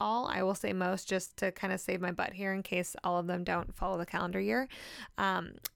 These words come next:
but yeah, take a look at what insurance you have. If you have a spouse that also has coverage available, it's a good time to compare both plans to make sure that the plan that you're choosing fits best for your family, um, either price-wise or coverage-wise.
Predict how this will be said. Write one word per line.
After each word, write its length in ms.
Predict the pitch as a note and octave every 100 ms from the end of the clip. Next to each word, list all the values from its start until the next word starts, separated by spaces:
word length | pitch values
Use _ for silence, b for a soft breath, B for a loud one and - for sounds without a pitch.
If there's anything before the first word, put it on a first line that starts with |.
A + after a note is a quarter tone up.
| - G3
but 560 | C4 C4+ G#3 A3 - - b b b b _
yeah, 200 | C#4 D4 - -
take 160 | A#3
a 40 | C4
look 200 | B3 C#4
at 200 | B3+ -
what 360 | - G3 G#3+ -
insurance 600 | - G#3+ - G#3 G#3+ -
you 80 | A3
have. 340 | F#3+ F#3+ A#3+ -
If 100 | G3+
you 100 | G3+
have 120 | G3
a 40 |
spouse 400 | G3+ - F3 F#3
that 120 | - -
also 300 | F3 - G3
has 180 | F#3+
coverage 320 | - G3+ F#3+ F#3
available, 640 | F3+ E3 F3+ G#3+ B3 C#4 B B G#3+
it's 160 | - -
a 40 |
good 140 | G3 F#3+
time 300 | G3 F#3+ F#3+
to 160 | -
compare 300 | F#3+ F#3 F#3+
both 260 | F#3 F3 -
plans 380 | B3 B3 A#3+ -
to 100 | G3+
make 220 | F3 -
sure 260 | - F#3
that 300 | F3 F3 E3+ -
the 120 | F3+
plan 240 | - F#3+
that 100 | F#3
you're 140 | - F3+
choosing 720 | - - B3 G#3+ G3+ F#3+ A3 - B B B
fits 160 | G#3 G3
best 260 | F#3+ F3+
for 60 | -
your 140 | F3+
family, 600 | F3 G3+ F#3+ G3 G3+ G#3+ -
um, 400 | F#3 E3+ E3 - - _
either 240 | - F#3+ F3+
price-wise 720 | - F#3+ F#3+ - F#3+ F#3 F3+
or 60 |
coverage-wise. 960 | E3+ F#3+ F#3+ F#3+ F#3+ F#3 F3 F3+ G#3+ -